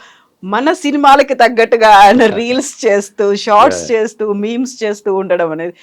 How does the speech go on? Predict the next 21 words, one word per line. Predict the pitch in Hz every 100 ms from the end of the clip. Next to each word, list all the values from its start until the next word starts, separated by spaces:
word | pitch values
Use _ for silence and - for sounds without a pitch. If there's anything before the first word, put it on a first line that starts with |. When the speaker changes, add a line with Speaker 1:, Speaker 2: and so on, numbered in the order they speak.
| _ 208
Speaker 1:
ఈ |
మధ్య | 208 208
కాలంలో | 240 233 226
వినిపించింది. | 220 202 214 196 196
పుష్ప | 208 202 - 196
టూలో | 196 202
ఆయన | 185 170 180
కూడా | 185
ఒక | 190
Speaker 2:
Yeah. | 180
Speaker 1:
క్యామియో | 170 175 190
రోల్ | 180 190 220 220
Speaker 2:
<laughs> | 214
Speaker 1:
ఉందేమో | 202 190 214 202
అనేది. | 196 196 247 - - -
Speaker 2:
Yeah. | -
Speaker 1:
But | - 175 170
ఐపీఎల్ | 202 254 254
మిస్ | 254 233 254
అయిన | 247
అందులో | 208 214 240